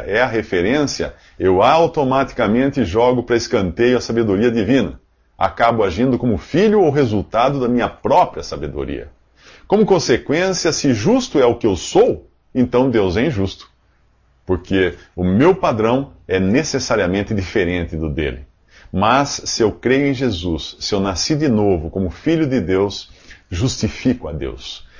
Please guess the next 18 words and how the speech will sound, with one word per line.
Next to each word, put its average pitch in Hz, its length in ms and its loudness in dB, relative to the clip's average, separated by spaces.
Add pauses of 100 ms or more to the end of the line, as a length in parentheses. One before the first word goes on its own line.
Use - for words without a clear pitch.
(220)
Tenho 147 240 2
a 104 100 2
ele 160 300 4
como 104 240 -2
justo 104 420 -2 (560)
e 90 80 -2
a 82 80 0
mim 104 200 0
como 85 220 -4
injusto. 80 580 -4 (420)
A 104 120 0
sabedoria 107 840 0
é 98 80 -2
assim 95 460 -4
justificada 85 880 -8 (240)
por 90 100 -4
seus - 260 -4
filhos. - 560 -10